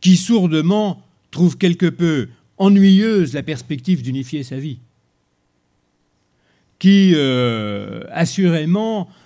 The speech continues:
euh, trouve, euh, un peu bourgeoise, euh, la volonté de cohérence, de transparence, euh, de, et tout ce qui pourrait, par l'intermédiaire, euh, de cela,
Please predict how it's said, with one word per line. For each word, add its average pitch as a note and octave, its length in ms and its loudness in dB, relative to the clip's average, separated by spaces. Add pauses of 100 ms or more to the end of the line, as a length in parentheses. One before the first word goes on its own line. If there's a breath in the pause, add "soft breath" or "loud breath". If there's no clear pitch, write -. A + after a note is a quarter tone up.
(160 soft breath)
euh, C#3 240 -8
trouve, F3 500 -2
euh, C3+ 380 -4
un D#3 140 -4
peu D3 760 -4
bourgeoise, F3+ 880 -2
euh, B2 640 -6 (260 loud breath)
la C#3+ 100 -8
volonté D3+ 460 -6
de C#3 100 -4
cohérence, E3+ 880 -2
de C#3 100 -8
transparence, E3+ 1200 -6
euh, B2+ 500 -6
de, A#2+ 720 -6 (300 loud breath)
et C3+ 160 -8
tout G3 240 -6
ce E3 140 -10
qui C#3 260 -6
pourrait, D3+ 800 -6
par C3 220 -6
l'intermédiaire, B2+ 880 -6
euh, A2+ 180 -10
de G#2+ 160 -14
cela, D#3 300 -14